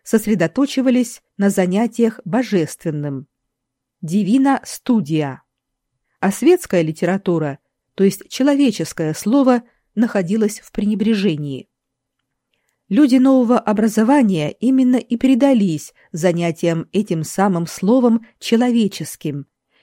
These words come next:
и вообще человеческими вещами и делами, «humana studia», откуда и пошло название этих людей гуманистами. Интерес ко всему человеческому –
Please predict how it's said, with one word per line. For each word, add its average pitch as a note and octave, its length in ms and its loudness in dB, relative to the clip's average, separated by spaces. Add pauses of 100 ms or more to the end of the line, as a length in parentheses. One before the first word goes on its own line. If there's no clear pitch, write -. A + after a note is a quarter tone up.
и A#3 120 2
вообще C#4 540 0
человеческими F#3 800 -2
вещами G#3 540 0
и A3 160 -4
делами, F3 720 0 (600)
«humana G#3+ 420 2
studia», D3+ 640 -4 (800)
откуда D4+ 360 0
и C#4 80 4
пошло C4 360 0
название D#3+ 600 0
этих D#3+ 340 -6
людей F3 480 2 (240)
гуманистами. D#3+ 1000 -2 (1400)
Интерес A3 600 2
ко F3 100 -4
всему F#3+ 340 0
человеческому – B3 1080 0